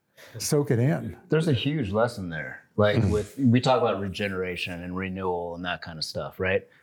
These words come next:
Speaker 2: But like what he's doing, uh, we sort of talked about this last night, he's not fighting against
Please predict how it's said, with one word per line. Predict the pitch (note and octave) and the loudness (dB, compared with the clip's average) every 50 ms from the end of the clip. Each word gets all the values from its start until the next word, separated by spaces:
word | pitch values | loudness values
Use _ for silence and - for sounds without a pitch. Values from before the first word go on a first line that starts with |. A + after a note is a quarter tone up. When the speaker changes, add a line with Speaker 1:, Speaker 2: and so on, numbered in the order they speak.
| _ _ | _ _
Speaker 2:
But | - A2 G#2 - - - - | 0 0 0 -2 -4 -4 -2
like | A2+ A2 A2 - - - _ _ _ _ _ _ _ | 0 0 0 -4 -8 -18 _ _ _ _ _ _ _
what | - A#2 A2+ | 2 4 4
he's | A#2 D3+ G3 G3 D3 G#2+ | 6 6 4 4 2 0
doing, | - B2 A#2 A2 G#2 G#2 G2 G2 G2 G2 G2 - _ _ _ _ _ _ - | 0 0 0 0 0 -2 -2 -4 -6 -8 -12 -16 _ _ _ _ _ _ -2
uh, | G2+ G2+ G2+ G2 F#2+ F#2+ | -2 0 0 -2 -2 -2
we | G2 G#2+ G#2 | -2 -2 -2
sort | - - D3+ C#3+ B2+ | -2 0 2 2 2
of | - - | 2 2
talked | B2+ B2+ B2 A#2+ | 2 0 0 0
about | A2+ A2 G#2+ G2+ | -2 -4 -4 -6
this | F#2+ - | -6 -4
last | G#2 G2 F#2+ F2+ - G#2+ | -4 -4 -4 -4 -4 -2
night, | G#2+ G#2+ G2 F#2 - - | 0 0 0 -2 -4 -6
he's | G2 F#2+ A#2+ D#3 D3+ | -2 2 4 4 4
not | E3 E3 C#3 A#2 - - - - | 4 4 4 2 0 -4 -6 -2
fighting | A#2+ A2+ A2+ A#2 A2 A2+ G#2+ G#2+ - | 0 0 0 0 -2 -2 -4 -4 -4
against | G2 F#2+ F#2 F#2 G#2+ G#2+ G#2 G2+ F#2+ - - - - - - - | -4 -4 -2 -2 0 0 0 -2 -4 -6 -10 -10 -10 -12 -16 -16